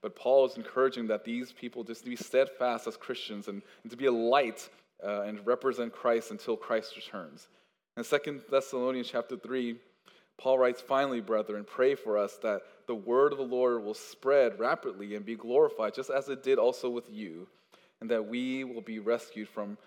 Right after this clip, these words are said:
perverse and evil men, for not all have faith. But the Lord is faithful, and he will strengthen and protect you from the evil one." Who have confidence in the Lord concerning you that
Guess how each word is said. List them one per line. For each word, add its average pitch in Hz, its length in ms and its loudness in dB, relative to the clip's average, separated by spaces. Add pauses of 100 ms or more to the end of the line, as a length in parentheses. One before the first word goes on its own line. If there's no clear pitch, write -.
(140)
perverse 113 460 -2
and 113 120 -6
evil 123 280 -6
men, 113 340 -6 (800)
for 110 220 2
not 120 300 -2 (100)
all 120 320 2
have 110 320 -4 (120)
faith. 98 440 -4 (280)
But 120 80 -12
the 127 60 0
Lord 147 320 8
is 147 140 -2
faithful, 98 500 -6 (400)
and 117 80 -12
he 135 300 -6
will 127 120 -2
strengthen 113 760 -8
and 104 100 -12
protect 110 380 -6
you 117 380 -6
from 104 180 -6
the 101 120 -10
evil 101 360 -10
one." 92 240 -12 (580)
Who 120 60 4
have 120 120 2
confidence 131 560 -2
in 113 60 -8
the 107 60 -8
Lord 117 240 0
concerning 113 400 -8
you 113 140 -4
that 110 180 0